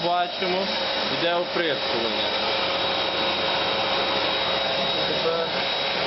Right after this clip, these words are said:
можна просто взяти, намочити цей коврик, коли вімкнути насос, добре змочити.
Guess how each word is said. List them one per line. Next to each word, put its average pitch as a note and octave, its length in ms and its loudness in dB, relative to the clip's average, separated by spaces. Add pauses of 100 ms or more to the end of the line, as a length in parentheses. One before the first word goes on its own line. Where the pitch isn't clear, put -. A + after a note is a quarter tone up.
(140)
можна C#3 320 2 (140)
просто D3 420 0
взяти, G#2+ 460 0
намочити A#2 640 -2 (120)
цей A2+ 100 -2 (100)
коврик, B2 380 0 (680)
коли B2 300 0
вімкнути B2 600 -2
насос, A#2+ 520 0 (260)
добре A#2+ 340 0
змочити. A2 720 -2